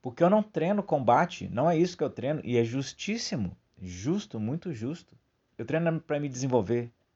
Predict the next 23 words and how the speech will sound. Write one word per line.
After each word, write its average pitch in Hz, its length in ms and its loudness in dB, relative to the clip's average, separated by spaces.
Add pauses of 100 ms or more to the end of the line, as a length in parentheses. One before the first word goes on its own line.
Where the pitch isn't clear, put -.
pra 110 100 -6
eu 113 60 -2
ter 123 140 0
algo 127 260 6
saudável 113 560 4
pra 107 140 -6
praticar 107 380 -4
na 101 120 -4
vida. 95 340 -10 (400)
Pra 123 120 -2
eu 120 60 0
ter 143 520 -2
uma 131 160 0
atividade 123 640 2
que - 120 -14
preza 131 460 2
também 123 260 0
pela 139 240 0
filosofia, 120 600 -2
pelo 135 300 -4
pensamento, 110 680 -8 (160)
pelo 135 180 -8
crescimento. 107 680 -8